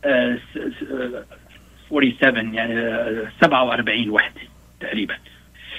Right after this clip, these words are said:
فهيدول كل الأشياء نحن بنعملها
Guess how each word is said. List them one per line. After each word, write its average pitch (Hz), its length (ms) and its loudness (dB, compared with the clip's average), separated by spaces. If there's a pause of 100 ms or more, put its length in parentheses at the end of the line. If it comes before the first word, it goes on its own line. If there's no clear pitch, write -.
(120)
فهيدول 240 640 8
كل 262 220 6
الأشياء 208 720 0 (360)
نحن 190 420 2
بنعملها 175 680 4